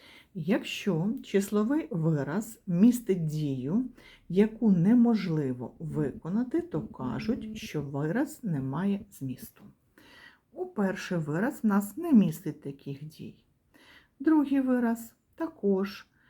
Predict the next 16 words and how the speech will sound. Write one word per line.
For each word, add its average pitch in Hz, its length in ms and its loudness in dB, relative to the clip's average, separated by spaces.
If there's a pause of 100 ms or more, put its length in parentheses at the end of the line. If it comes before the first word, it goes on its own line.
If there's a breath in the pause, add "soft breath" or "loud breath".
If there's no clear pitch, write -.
(220 soft breath)
Ми 196 180 6
десять, 156 800 -2 (420)
відняти 160 580 0
десять — 131 520 -4
це 151 100 -4
буде 139 280 -6
нуль, 285 340 6
ділимо 208 420 2
на 131 160 -2
сім. - 480 -12 (300)
Буде 311 320 0
нуль. 202 280 6 (920 loud breath)
А 175 160 -2
от 151 180 -2
третій 254 520 -2
вираз 143 600 -4